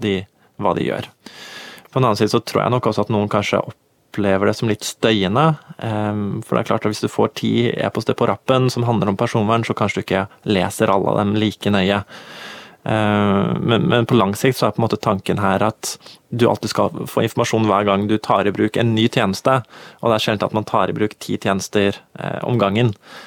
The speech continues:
Så selv om det kanskje er litt mye e-poster nå, så tror jeg at på sikt så kommer det til å jevne seg ut ganske greit. Så forhåpentligvis så kommer folk til å synes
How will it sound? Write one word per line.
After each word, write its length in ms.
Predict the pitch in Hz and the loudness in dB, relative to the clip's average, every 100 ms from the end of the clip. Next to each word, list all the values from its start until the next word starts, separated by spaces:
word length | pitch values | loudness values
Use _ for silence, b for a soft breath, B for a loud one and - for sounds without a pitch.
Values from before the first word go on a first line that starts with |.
| B | B
Så 140 | - - | -4 0
selv 240 | 107 104 | 2 2
om 140 | 107 104 90 80 - - | 0 0 -2 -4 -6 -2
det 80 | 98 - | 0 2
kanskje 220 | 110 110 | 2 2
er 40 | 107 | 2
litt 100 | 123 | 2
mye 240 | 113 107 - | 2 4 2
e-poster 340 | 101 113 - | 0 -2 0
nå, 140 | 143 160 | 2 2
så 100 | - | 0
tror 160 | - | 0
jeg 120 | 98 - | -2 -2
at 100 | 110 | -2
på 80 | |
sikt 260 | - 127 - | 0 0 0
så 80 | 117 | -2
kommer 300 | 95 95 98 | 0 0 -2
det 80 | - | -2
til 140 | 92 | -2
å 20 | |
jevne 240 | 95 85 - | -2 -2 -4
seg 160 | - | -4
ut 120 | - - | -4 -6
ganske 180 | - - | -8 -6
greit. 300 | - - - | -6 -6 -12
Så 100 | - | -2
forhåpentligvis 460 | 117 - 123 123 | -2 2 2 2
så 80 | 127 | 0
kommer 180 | 107 98 | 0 0
folk 160 | - | -2
til 80 | - | -2
å 60 | - | -6
synes 180 | - | -6